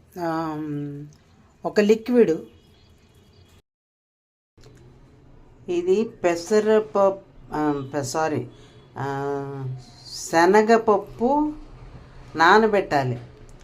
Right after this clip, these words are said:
ఒక చిన్న గ్లాసుడు శనగపప్పు నానబెట్టాలి.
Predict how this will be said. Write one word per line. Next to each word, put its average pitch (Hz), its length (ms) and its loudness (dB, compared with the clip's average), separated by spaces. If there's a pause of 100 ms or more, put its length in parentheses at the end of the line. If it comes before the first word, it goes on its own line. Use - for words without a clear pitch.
(180)
ఒక 160 240 -4
చిన్న 180 220 2
గ్లాసుడు 175 460 2
శనగపప్పు 190 720 -4
నానబెట్టాలి. 175 760 0